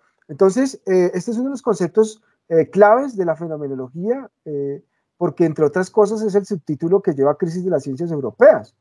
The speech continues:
una fenomenología trascendental. Y en ese sentido, eh, considero yo que uno de los, eh, autores que mejor ha interpretado ese concepto de lo trascendental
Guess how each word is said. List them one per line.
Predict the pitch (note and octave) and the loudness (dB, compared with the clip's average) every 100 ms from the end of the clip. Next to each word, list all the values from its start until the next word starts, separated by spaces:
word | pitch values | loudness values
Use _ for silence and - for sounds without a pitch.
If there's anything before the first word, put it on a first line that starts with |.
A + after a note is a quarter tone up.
| _ _ | _ _
una | - E3 F#3 | -4 0 2
fenomenología | G#3 F#3+ E3 C#3 B2+ C#3+ D3 E3 _ _ _ | 2 2 0 -2 -4 0 2 2 _ _ _
trascendental. | E3+ E3+ E3+ C3+ A#2 - A#3+ C3+ - _ _ _ _ _ - | 2 2 2 -4 -4 4 4 4 -4 _ _ _ _ _ 2
Y | C#4 E4+ D4+ _ A3 | 4 4 0 _ 2
en | G3+ | 4
ese | G3+ | 2
sentido, | A#3 C4+ G#3+ G3+ A#3 B3 - | -2 -6 2 6 6 4 0
eh, | G#3 F3 | 0 2
considero | G3 F3 F#3 E3+ F3+ | -2 -2 -2 0 2
yo | G3+ G#3+ G#3+ | 4 4 6
que | G#3 A#3 B3+ _ _ _ | 6 6 4 _ _ _
uno | F#3 F#3 A#3 | -4 0 2
de | |
los, | C4 A#3 - | 4 4 4
eh, | |
autores | E3 E3+ E3 C3 F3 F#3+ B3+ - | 0 0 0 0 2 2 2 -6
que | - F#3 D#3+ E3 _ | 0 0 0 -8 _
mejor | D#3+ D3+ E3 | -6 -2 0
ha | G3 | 2
interpretado | G3 A#3+ A#3 F#3+ E3+ E3 | 2 2 4 4 6 4
ese | F#3 A3 | 4 -2
concepto | G3 E3 D3+ F#3+ | -2 -2 -2 2
de | |
lo | G3+ | 2
trascendental | G3+ G3 A3 A3+ A3 A3 G3+ | 0 -2 -2 0 2 4 4